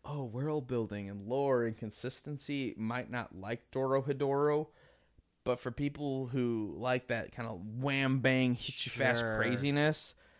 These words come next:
Speaker 1: this is a great series. It doesn't let
Speaker 2: For
Speaker 1: up.
Speaker 2: people
Speaker 1: I
Speaker 2: who like
Speaker 1: feel like you
Speaker 2: F L C L.
Speaker 1: Yeah, I mean, I love F L C L.
Speaker 2: Sure.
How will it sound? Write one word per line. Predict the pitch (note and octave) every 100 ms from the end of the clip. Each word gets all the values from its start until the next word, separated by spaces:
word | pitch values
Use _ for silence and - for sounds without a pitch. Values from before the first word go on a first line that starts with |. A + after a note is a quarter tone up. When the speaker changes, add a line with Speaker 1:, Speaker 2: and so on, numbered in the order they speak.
| _ _ _
Speaker 1:
this | A2 D3
is | F#3
a | F#3+
great | C#3 D3 C#3+
series. | - C#3 C#3 C3
It | A#2+
doesn't | B2+ C3 B2
let | B2
Speaker 2:
For | A#2+
Speaker 1:
up. | C3
Speaker 2:
people | D3+ D#3
Speaker 1:
I | D#3+
Speaker 2:
who |
like | D#3 D#3
Speaker 1:
feel |
like | E3 D#3+
you | B2+
Speaker 2:
F |
L |
C | - - A#2+ F#2+
L. | D#2 - A2 - _
Speaker 1:
Yeah, | - C#3 C3 -
I | B2
mean, | B2
I | A#2 B2
love | A#2+ A#2+ A#2 G#2+
F | F#2+ F#2
L | C#2+
C | A2+
L. |
Speaker 2:
Sure. | G#2+ G2+ G2 G2+